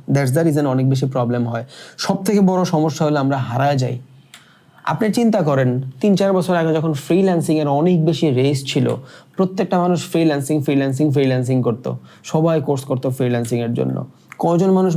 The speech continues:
বর্তমান ফ্রিল্যান্সিং করে? কয়জন? খুবই কম মানুষ। কেন? Because তাদের ডেডিকেশনই ছিল না। তারা ফ্রিল্যান্স সেন্টারে just একটা মানি মেকিং অপশন হিসাবে নিছে। আর যে যে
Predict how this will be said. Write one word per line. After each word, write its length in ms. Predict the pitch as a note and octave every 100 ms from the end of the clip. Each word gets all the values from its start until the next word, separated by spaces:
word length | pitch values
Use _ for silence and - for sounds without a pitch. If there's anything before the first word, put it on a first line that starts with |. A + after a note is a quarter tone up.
| E3
বর্তমান 300 | D3 D#3+ D#3 C#3
ফ্রিল্যান্সিং 440 | C#3 C3+ C3 C#3 C3
করে? 160 | B2+ B2+ - - _ - _ _ _ _ _ _ _ _ _ _ _ _ -
কয়জন? 280 | G#3+ G3 C#3 A2+ - -
খুবই 180 | A3 A3+
কম 100 | F3 C#3+
মানুষ। 160 | B2+ C3 -
কেন? 140 | E3 F#3 C4+ - - - - C3+
Because 260 | C3 D3 D3+
তাদের 200 | C3+ C3+ A2+
ডেডিকেশনই 560 | C#3+ E3 F3+ D3+ E3 F#3 -
ছিল 120 | A#2 G#2+
না। 80 | A#2 A#2+ - - -
তারা 160 | D3 E3+ F3+
ফ্রিল্যান্স 340 | F3+ F#3 G3 F#3
সেন্টারে 340 | F#3+ F#3 F#3 G#3+ D#3+ D#3+
just 280 | F3 - - - - - _ _ _ -
একটা 140 | - F#3
মানি 180 | F3 G#3+ A#3+
মেকিং 200 | G3 G#3 G3 D#3
অপশন 280 | B2+ - E3+ D3
হিসাবে 260 | C3+ B2+ A#2+
নিছে। 220 | A#2+ - C#3 - _ - -
আর 60 | C#3 A#2+
যে 100 | E3+
যে 60 | F#3+